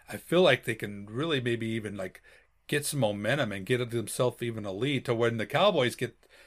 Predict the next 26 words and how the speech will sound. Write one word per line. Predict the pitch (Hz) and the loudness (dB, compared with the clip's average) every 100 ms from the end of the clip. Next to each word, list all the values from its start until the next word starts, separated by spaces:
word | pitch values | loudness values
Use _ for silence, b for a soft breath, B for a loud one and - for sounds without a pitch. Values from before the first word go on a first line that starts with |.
| b b b _ - | b b b _ -10
face | - 127 - | 0 0 0
their | - 190 208 | 2 4 4
stretch | - - 117 110 - | 2 2 4 4 0
t-, | - 131 | -8 -8
toward | 123 127 117 | -4 -2 0
the | |
end | 165 | 0
of | 151 | 0
the | |
season, | 123 110 107 b b _ | 0 -2 -4 b b _
they | 113 | 0
got | 131 | 0
themselves | 123 - 131 113 | 0 0 0 0
a | |
little | 113 147 | -2 0
bit | 156 147 | 2 4
of | 123 | 4
a | 117 | 2
buffer. | 117 113 104 | 2 2 0
And | 101 | -6
I | |
think | 107 120 | -4 -4
that's | 113 - | -4 -2
really | 120 | -2
important. | 107 117 98 90 B B B | -2 -4 -4 -8 B B B
But | 165 180 | 8 8